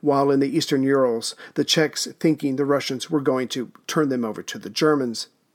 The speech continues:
seized the closest town, and since no one was around to stop them, took another, then another, then another. Soon, without thinking it through, they controlled the entire Trans-Siberian Railway,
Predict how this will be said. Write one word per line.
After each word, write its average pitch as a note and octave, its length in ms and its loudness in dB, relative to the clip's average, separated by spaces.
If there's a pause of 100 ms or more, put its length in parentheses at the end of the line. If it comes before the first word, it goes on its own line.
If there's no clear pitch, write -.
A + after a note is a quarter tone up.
(200)
seized C#3+ 720 2
the D#3+ 80 -2
closest - 640 -6
town, G#2+ 400 -8 (520)
and B2+ 260 -4
since - 340 0
no D3+ 140 4
one C3+ 180 0
was B2+ 160 -2
around A#2 280 -4
to - 100 -14
stop D3+ 380 -2
them, G#2+ 240 -4 (600)
took - 180 -6
another, C3+ 500 -4 (680)
then D3 240 2
another, A#2+ 500 -6 (340)
then D#3+ 360 -2
another. A#2 520 -10 (760)
Soon, D3 460 4 (200)
without D3+ 360 4
thinking D3 280 0
it B2+ 120 -4
through, C#3+ 360 2 (240)
they D3+ 100 6
controlled C#3+ 600 0
the D3+ 280 0
entire C#3 760 -2
Trans-Siberian C3+ 1040 -2
Railway, B2 500 -4